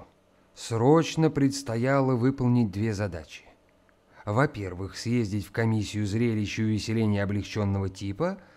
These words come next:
с докладом о вчерашних происшествиях, а во-вторых, побывать в финзрелищном секторе для того, чтобы сдать вчерашнюю кассу, двадцать одну тысячу семьсот одиннадцать рублей.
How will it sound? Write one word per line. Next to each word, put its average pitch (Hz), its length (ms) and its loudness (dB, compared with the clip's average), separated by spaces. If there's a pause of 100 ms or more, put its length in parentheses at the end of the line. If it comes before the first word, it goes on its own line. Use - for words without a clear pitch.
(120)
с 110 100 -6
докладом 160 540 4
о 156 60 4
вчерашних 165 560 0
происшествиях, 165 840 -2 (460)
а 113 160 4
во-вторых, 127 800 4
побывать 123 580 4
в - 40 -16
финзрелищном 117 840 4
секторе 185 680 0 (240)
для 143 160 8
того, 131 300 4
чтобы 143 300 2
сдать 139 300 4
вчерашнюю 165 600 4
кассу, 101 560 -2 (340)
двадцать 117 360 0
одну 107 260 2
тысячу 220 520 0
семьсот 143 520 0
одиннадцать 120 420 0
рублей. 82 400 -8